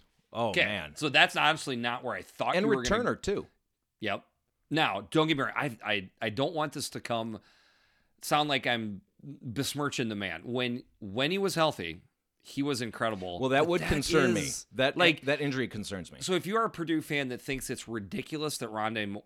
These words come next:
Speaker 2: Rondale Moore isn't going into the first round, you have to bring that injury part into it.
Speaker 1: I mean, it, it must have been a gruesome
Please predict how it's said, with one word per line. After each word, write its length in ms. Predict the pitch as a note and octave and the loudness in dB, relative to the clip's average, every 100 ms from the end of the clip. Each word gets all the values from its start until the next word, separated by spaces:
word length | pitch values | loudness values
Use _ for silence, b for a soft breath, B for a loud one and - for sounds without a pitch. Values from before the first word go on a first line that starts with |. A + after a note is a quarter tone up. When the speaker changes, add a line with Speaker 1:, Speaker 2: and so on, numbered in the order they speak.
| - | -4
Speaker 2:
Rondale 320 | A2 G#2+ G2 | -2 0 -2
Moore 200 | G2 G2+ | -2 -4
isn't 220 | G2 G#2+ | -4 -6
going 280 | G2+ G2+ G2+ | -6 -4 -6
into 140 | F#2+ | -6
the 60 | F#2 | -10
first 300 | - G#2 - | -10 -10 -8
round, 220 | G2+ F#2+ - _ | -8 -8 -12 _
you 260 | - A#2 A#2 _ _ _ - | -6 -4 -4 _ _ _ -20
have 360 | - B2 G#2+ - _ | -8 -8 -8 -14 _
to 100 | A#2+ | -8
bring 220 | G#2 G#2 | -6 -6
that 120 | G2 F#2+ | -6 -8
injury 280 | F#2+ E2+ | -10 -10
part 200 | E2 F2 | -12 -12
into 160 | E2+ D#2+ | -12 -10
it. 60 | F2+ | -6
Speaker 1:
I 60 | |
mean, 140 | D3 C#3+ | -2 -2
it, 160 | C#3 - - | -4 -8 0
it 140 | D3+ | 0
must 280 | D#3 F3 - | 2 -2 -2
have 80 | F3+ | -2
been 100 | A#2+ | -2
a 80 | G2 | -4
gruesome 640 | F#2 A#2 B2 A2 E2+ D2+ | -4 -4 -2 -6 -8 -12